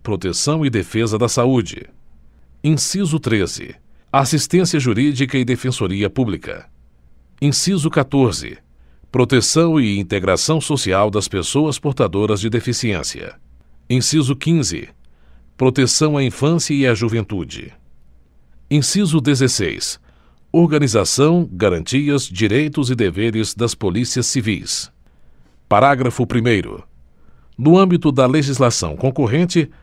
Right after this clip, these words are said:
a competência da União limitar-se-á a estabelecer normas gerais. Parágrafo segundo. A competência da União para legislar sobre normas gerais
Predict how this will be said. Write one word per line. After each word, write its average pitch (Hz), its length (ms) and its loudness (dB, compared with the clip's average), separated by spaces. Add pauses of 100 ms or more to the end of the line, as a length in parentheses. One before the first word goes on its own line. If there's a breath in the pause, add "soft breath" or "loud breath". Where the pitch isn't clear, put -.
(200 soft breath)
a 127 100 2
competência 175 680 0
da 151 100 0
União 135 420 2
limitar-se-á 127 880 0 (160)
a 107 140 0
estabelecer 123 680 -2
normas 101 340 -2
gerais. 104 580 -4 (880)
Parágrafo 117 520 2
segundo. 127 520 -2 (320)
A 156 80 2
competência 190 680 0
da 160 100 0
União 127 400 0
para 123 220 2
legislar 123 680 0
sobre 113 320 -2
normas 123 380 0
gerais 104 500 0